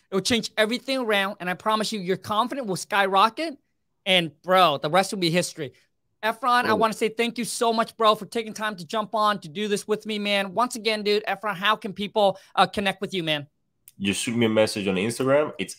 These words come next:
Speaker 2: at I am Effan, I A M E F F A N.
Speaker 1: Fantastic, bro. Thank you so much, man. Take care, dude.
Speaker 2: Thank you.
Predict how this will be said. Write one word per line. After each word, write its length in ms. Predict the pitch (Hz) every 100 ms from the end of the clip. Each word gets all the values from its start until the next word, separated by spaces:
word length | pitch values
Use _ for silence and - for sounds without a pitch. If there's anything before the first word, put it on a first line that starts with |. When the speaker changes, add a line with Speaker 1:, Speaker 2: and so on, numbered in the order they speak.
| -
Speaker 2:
at 260 | 110 117 -
I 280 | 92 98 98 -
am 280 | 95 101 -
Effan, 480 | 98 101 143 175 190 _ _
I 460 | 95 107 120 131 131 _
A 360 | 95 101 101 -
M 380 | 92 87 90 92 _ _
E 240 | 110 113 -
F 240 | 90 87 -
F 340 | 85 82 - - _
A 160 | 82 80
N. 280 | 73 50 - _ _ _ _
Speaker 1:
Fantastic, 560 | - 220 233 220 220 170
bro. 260 | 220 226 226
Thank 260 | 240 226
you 60 | 220
so 200 | 247 233
much, 280 | 214 208 202
man. 260 | 202 185
Take 180 | 185 220
care, 200 | 226 196
dude. 280 | 185 185 - _ _ _ _ _
Speaker 2:
Thank 160 | - 110
you. 120 | 92